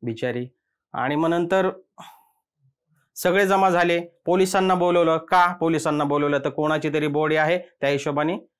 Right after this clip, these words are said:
पोलिसांना त्यांनी बोलवलं. बोलवलं असताना पोलीस आले तातडीने आणि तिला, अ, तिच्या ज्या अंगावरलं पोतं होतं, ते पोतं त्यांनी,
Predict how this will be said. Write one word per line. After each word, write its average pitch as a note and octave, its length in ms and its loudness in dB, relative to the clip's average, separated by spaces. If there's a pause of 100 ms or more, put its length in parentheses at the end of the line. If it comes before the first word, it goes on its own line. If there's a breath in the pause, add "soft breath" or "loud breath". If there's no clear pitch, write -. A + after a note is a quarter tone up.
(260)
पोलिसांना D3 500 -2
त्यांनी D3 280 -2
बोलवलं. D3+ 480 0 (320)
बोलवलं D#3+ 600 0 (200)
असताना D#3+ 320 -2
पोलीस E3+ 400 -2
आले E3 300 2 (360 soft breath)
तातडीने C#3 480 0 (320 soft breath)
आणि D#3 340 0
तिला, F3+ 260 2 (460)
अ, C#3 360 2
तिच्या D#3 220 -4
ज्या E3+ 180 4
अंगावरलं F3+ 380 4
पोतं F3 340 0
होतं, C3+ 320 0 (380)
ते E3 60 -2
पोतं F3+ 340 -2
त्यांनी, G3+ 360 0